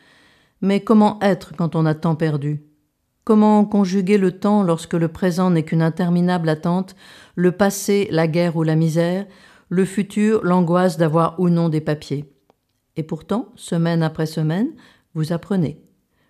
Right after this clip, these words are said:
Vous vous arrimez au français comme à la dernière bouée.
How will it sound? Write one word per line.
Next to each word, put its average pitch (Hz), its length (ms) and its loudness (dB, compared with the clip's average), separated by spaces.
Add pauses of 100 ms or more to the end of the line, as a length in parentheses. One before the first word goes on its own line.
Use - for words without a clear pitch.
Vous 175 120 -2
vous 170 220 0
arrimez 185 340 2
au 165 120 0
français 180 420 -4
comme 170 160 -2
à 147 40 0
la 143 100 0
dernière 160 420 0
bouée. 151 480 -4